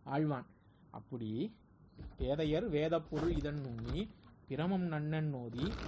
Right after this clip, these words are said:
அப்புறம் என்ன சொல்றா, "மத்தெல்லா உயிரும் அகுதன்னு", மத்தை, அதாவது மத்தைய ஜீவர்கள் இருக்காளே, நம்ம பார்க்குறோமே, இவ்வளோ பேர் பிரத்யட்சமா பார்க்குறோமே, அந்த ஜீவர்கள்லாம் எப்படி அப்படின்னாக்க,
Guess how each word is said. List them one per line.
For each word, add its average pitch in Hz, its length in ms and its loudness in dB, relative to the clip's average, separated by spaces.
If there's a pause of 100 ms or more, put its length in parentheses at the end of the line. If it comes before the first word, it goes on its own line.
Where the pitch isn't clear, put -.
(380)
அப்புறம் 175 280 4
என்ன 185 140 2
சொல்றா, 135 500 -4
"மத்தெல்லா 156 600 2
உயிரும் 180 440 2
அகுதன்னு", 139 840 0 (720)
மத்தை, 147 600 0
அதாவது 151 400 0
மத்தைய 185 440 0
ஜீவர்கள் 170 460 2
இருக்காளே, 139 640 -2 (100)
நம்ம 139 200 -4
பார்க்குறோமே, 151 640 -2 (160)
இவ்வளோ 151 260 0
பேர் 170 160 0
பிரத்யட்சமா 180 560 -4
பார்க்குறோமே, 147 580 -4 (340)
அந்த 131 320 -4
ஜீவர்கள்லாம் 165 640 0
எப்படி 156 400 0
அப்படின்னாக்க, 135 640 -4